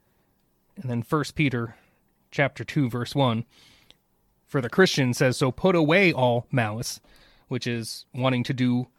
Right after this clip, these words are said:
evil against someone, doing harm against someone. "Put away all malice and all deceit and all hypocrisy and envy and all slander."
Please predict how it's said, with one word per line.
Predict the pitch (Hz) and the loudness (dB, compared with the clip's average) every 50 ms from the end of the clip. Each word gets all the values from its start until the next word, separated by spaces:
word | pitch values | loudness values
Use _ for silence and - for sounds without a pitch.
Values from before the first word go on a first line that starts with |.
| _ _ - | _ _ -4
evil | 165 151 127 131 120 | -2 -2 0 0 0
against | 123 117 - 120 113 - | -2 -2 -2 -2 -2 -2
someone, | 127 117 117 117 | -2 -2 0 0
doing | 117 117 117 113 | 0 0 0 0
harm | - 143 131 123 120 | 0 0 0 0 0
against | 110 110 113 107 - | -2 -2 -4 -4 -4
someone. | - 113 110 107 107 131 - _ _ _ _ _ _ _ _ _ _ | -6 -8 -8 -8 -10 -14 -18 _ _ _ _ _ _ _ _ _ _
"Put | - 170 165 | 2 4 4
away | 160 170 180 160 | 6 6 6 6
all | 127 127 | 6 4
malice | 120 117 117 113 113 123 135 - - | 4 2 2 2 0 -2 -2 -2 0
and | 135 131 | 0 2
all | 127 127 131 | 2 2 2
deceit | 123 131 - - - - 139 143 160 - - - - - - - - _ _ _ _ _ _ _ _ _ _ - | 2 0 -2 -2 -2 -2 -2 -2 -4 -6 -10 -16 -18 -20 -20 -20 -20 _ _ _ _ _ _ _ _ _ _ -6
and | 165 139 131 | -2 0 2
all | 131 131 | 2 2
hypocrisy | - 139 127 - - 147 143 - - 151 - - 160 170 175 - - | 2 0 -2 -2 -2 -2 -2 -2 -2 -4 -2 0 0 0 0 -2 -2
and | 143 123 123 120 120 - - - _ - | -2 0 0 0 -2 -4 -8 -12 _ 0
envy | 160 151 160 160 147 165 175 175 180 180 - _ _ _ - | 4 4 4 4 4 2 0 0 0 -2 -4 _ _ _ -6
and | 135 135 | -4 -2
all | - 139 139 143 151 | 2 4 4 4 4
slander." | 147 - - - 147 156 170 160 127 110 101 - | 2 -2 -2 0 2 4 4 2 2 -2 -6 -14